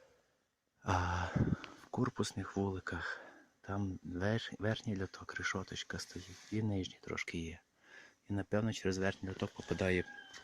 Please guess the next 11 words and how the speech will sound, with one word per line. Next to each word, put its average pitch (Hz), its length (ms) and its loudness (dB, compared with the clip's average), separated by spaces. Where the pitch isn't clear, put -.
сонечко, 107 680 4
і - 20 -2
тому 101 180 2
вони 101 340 4
біжать 92 400 4
на 101 140 4
обліт. 98 400 2
Це 101 200 2
скорше - 420 4
всього, 101 540 2
бо 101 60 2